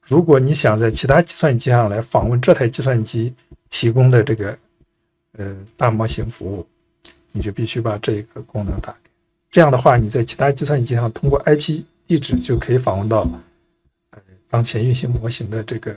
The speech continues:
M Studio的提供的服务。OK，我们把它这启动，启动之后，这就准备好了大模型的A P I。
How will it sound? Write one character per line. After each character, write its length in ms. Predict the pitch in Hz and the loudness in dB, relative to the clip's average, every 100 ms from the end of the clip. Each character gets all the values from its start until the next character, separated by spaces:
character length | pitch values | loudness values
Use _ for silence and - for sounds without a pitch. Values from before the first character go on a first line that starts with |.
| - - | -14 -20
M 280 | 107 113 | -14 -6
Studio 500 | 110 - 120 113 117 | -2 -2 -2 -4 -4
的 200 | 104 95 90 | -6 -12 -14
提 100 | - | -14
供 140 | 139 147 | -14 -14
的 60 | |
服 160 | - 107 | -14 -12
务。 80 | 98 - _ | -14 -16 _
OK， 120 | _ - | _ -16
我 100 | 101 | -16
们 60 | _ - | _ -16
把 120 | 104 | -10
它 100 | 113 | -10
这 220 | - 104 - | -8 -10 -10
启 220 | - - 101 | -6 -4 -2
动， 200 | 110 - _ _ _ _ _ - - - - _ _ _ - | -6 -6 _ _ _ _ _ -12 -12 -20 -20 _ _ _ -4
启 60 | |
动 160 | 156 165 | 0 2
之 80 | 165 | 2
后， 360 | 185 147 113 - _ _ _ _ _ - | 4 2 2 -6 _ _ _ _ _ -10
这 100 | 139 | -4
就 320 | 127 131 131 - - | -2 -2 -4 -10 -2
准 180 | 127 | 2
备 140 | 123 139 | 4 2
好 240 | 127 123 | 0 -2
了 180 | 120 117 - | -2 -4 -2
大 160 | 131 | 0
模 160 | 117 120 | 0 -2
型 220 | - 117 | -2 -4
的 280 | 113 113 - - | -4 -10 -16 -10
A 120 | 131 | -6
P 180 | 123 123 | -4 -2
I。 180 | 117 | -4